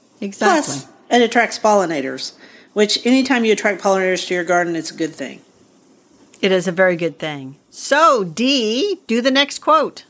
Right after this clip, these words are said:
Speaker 2: "An ounce of prevention is worth a pound of cure." Benjamin Franklin. Here he was speaking about fire safety, but it applies to vegetable gardening too.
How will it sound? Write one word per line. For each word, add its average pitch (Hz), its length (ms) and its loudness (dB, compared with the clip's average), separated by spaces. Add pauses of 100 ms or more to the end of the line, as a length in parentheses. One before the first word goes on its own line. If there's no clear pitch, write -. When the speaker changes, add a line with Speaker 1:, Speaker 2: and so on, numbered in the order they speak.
(1040)
Speaker 2:
"An 208 160 0
ounce 320 340 0
of 349 160 -4
prevention 240 680 0
is 190 220 -4
worth 202 260 -2
a 143 80 -6
pound 220 420 -4
of 220 140 -8
cure." 147 460 -4 (220)
Benjamin 233 440 0
Franklin. 156 540 -4 (280)
Here 349 300 4
he 330 200 4
was 285 160 4
speaking 220 440 -2
about 208 240 0
fire 262 320 2
safety, 147 600 -4 (300)
but 240 100 2
it 262 140 4
applies 214 440 2
to 170 100 -2
vegetable 170 460 -2
gardening 139 460 -8
too. 123 340 -10